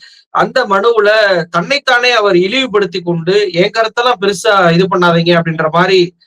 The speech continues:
மனுவில் குறிப்பிட்டதாக தகவல் வருகிறது. அந்த மனு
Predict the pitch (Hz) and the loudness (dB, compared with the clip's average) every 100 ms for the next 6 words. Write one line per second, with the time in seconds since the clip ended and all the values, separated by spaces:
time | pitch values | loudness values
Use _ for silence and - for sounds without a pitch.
0 | _ _ - 175 220 233 180 185 180 170 | _ _ -4 -2 0 -2 -4 -4 -4 -2
1 | 170 165 185 170 165 175 147 139 131 123 | 0 0 0 0 2 2 0 -6 -8 -4
2 | 180 175 _ _ - - 170 165 165 185 | -4 -6 _ _ -4 0 2 2 0 0